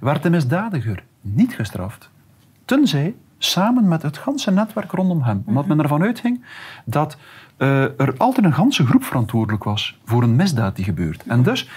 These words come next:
en de straf was nauwelijks een straf, werd zeer vaak onbestraft gelaten. Omdat men het gevoel had van, "Kijk, het gesprek heeft voldoende opgeleverd. We hebben ontdekt waar de wortel van het probleem zit.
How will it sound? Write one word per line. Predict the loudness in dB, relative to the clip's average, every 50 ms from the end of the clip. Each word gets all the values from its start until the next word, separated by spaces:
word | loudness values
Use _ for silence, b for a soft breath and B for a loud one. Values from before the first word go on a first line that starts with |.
| B B B
en | 0 2 2
de | 2
straf | 2 0 -2 -4 -2 -2
was | -2 0
nauwelijks | 0 2 2 2 2 0 0
een | -2
straf, | -4 -4 -4 -6 -6 -4 -2
werd | -2 -2 -2 -2 -6 -10 -12 -14 _ -4
zeer | -2 -2 0 2 0 0 0
vaak | 0 -2 -4 -4 -6 -4
onbestraft | -4 -4 -2 -2 -2 -4 -2 -4 -6 -6 -6 -6
gelaten. | -6 -4 -2 -2 -2 -2 -4 -6 -10 -12 B B B B B B B B
Omdat | 2 2 2 2 2 2
men | 2 2 2 2 0
het | 0 0 0
gevoel | 2 4 4 4 4
had | 2 0
van, | 0 -2 0
"Kijk, | 0 -2 -2 -4
het | -6 -8
gesprek | -4 -4 -4 -4 -4 -8 -6 -6 -6 -6 -4
heeft | -2 -2 -2 0 0
voldoende | -2 -2 2 4 4 6 6 4
opgeleverd. | 4 2 0 -2 -2 -2 -2 0 0 -2 -2 -4 -4
We | -2
hebben | 0 0 0 0
ontdekt | 0 -2 -2 -2 -2 -2 -4 -6 -6 -4
waar | -4 -2 0
de | 0 2
wortel | 2 0 0 0 -2 -2 0
van | 0 0
het | -2 0
probleem | 0 0 2 2 4 4 4 4
zit. | 2 2 -2 -4